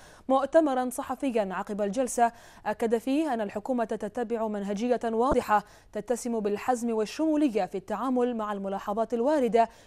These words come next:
في تقرير ديوان الرقابة المالية والإدارية، وأن العمل جار لدراسة الملاحظات وتصنيفها لاتخاذ الإجراءات المناسبة حيالها إداريا وقانونيا.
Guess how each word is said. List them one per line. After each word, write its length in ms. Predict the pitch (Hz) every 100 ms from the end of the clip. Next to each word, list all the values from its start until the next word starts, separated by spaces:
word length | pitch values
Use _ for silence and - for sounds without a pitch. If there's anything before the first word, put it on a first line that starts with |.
| _
في 140 | 247 233
تقرير 440 | 233 240 247 240
ديوان 360 | 220 240 320 320
الرقابة 440 | 269 262 262 240
المالية 440 | 247 240 285 311 277
والإدارية، 760 | 269 247 247 233 226 208 196 190 - - -
وأن 220 | 175 202
العمل 680 | 196 196 240 220 208 202 190
جار 240 | 247 226
لدراسة 580 | 233 302 196 190 208 -
الملاحظات 840 | 202 196 202 185 190 220 269 302 - - -
وتصنيفها 880 | 240 254 247 294 330 240 214 180 165 - -
لاتخاذ 500 | 196 190 190 233 226
الإجراءات 540 | 196 196 196 208 233 262
المناسبة 580 | 269 285 311 285 247 233
حيالها 680 | 269 294 254 226 208 233
إداريا 460 | 220 220 294 294 269
وقانونيا. 880 | 262 240 233 220 208 175 170 170